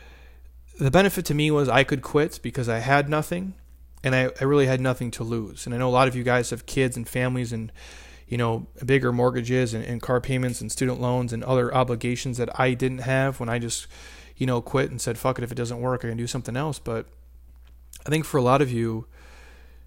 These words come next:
I'll share this quote with you, and another Tyler Durden, you know, magical one here. "It's only after we've lost everything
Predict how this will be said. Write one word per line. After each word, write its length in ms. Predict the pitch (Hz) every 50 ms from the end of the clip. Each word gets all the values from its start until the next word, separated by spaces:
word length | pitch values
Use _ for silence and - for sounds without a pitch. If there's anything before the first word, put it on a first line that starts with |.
| - - - - - - - -
I'll 160 | - - 123 123
share 240 | - - 143 139
this 160 | 127 127 - -
quote 240 | - - 131 -
with 180 | - 135 - -
you, 200 | - - 127 - - -
and 200 | - 139 127 139 - - - - - - -
another 260 | 131 120 117 120 117
Tyler 360 | - - - 123 123 123 120
Durden, 480 | 110 127 135 135 135 143 147 156 165 - - - -
you 80 | - 143
know, 160 | 143 147 147
magical 560 | 151 - 139 127 131 147 143 131 - - 117
one 160 | 113 113 113 113
here. 320 | 127 120 117 120 123 - - - - - - - - - - -
"It's 220 | - 147 135 - -
only 340 | 143 156 170 190 196 190 185
after 240 | 180 170 - -
we've 200 | 143 143 131 123
lost 320 | 127 127 131 131 123 - -
everything 680 | 131 123 120 117 110 - - 117 110 107 104 131 -